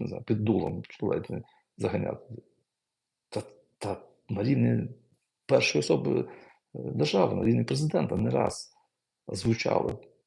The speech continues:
правильні тези про те, що ми ж не рашисти, ми ж не рашка, щоб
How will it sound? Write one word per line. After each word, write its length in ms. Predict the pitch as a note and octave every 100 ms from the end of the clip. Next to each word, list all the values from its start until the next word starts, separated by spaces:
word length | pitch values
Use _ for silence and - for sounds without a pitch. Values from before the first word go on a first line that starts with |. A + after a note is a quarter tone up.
| _ _ -
правильні 460 | - B2+ A#2+ A#2+
тези 240 | A#2+ - -
про 120 | A2
те, 120 | -
що 120 | -
ми 120 | G2 F#2+
ж 100 | F#2
не 260 | G2 G2 - - - _ _ _ _ _ _
рашисти, 640 | - G#2+ - G#3+ - -
ми 180 | - F2+
ж 60 | -
не 160 | G2
рашка, 380 | - F#3+ F#3+ -
щоб 340 | A#2 G2+ F#2+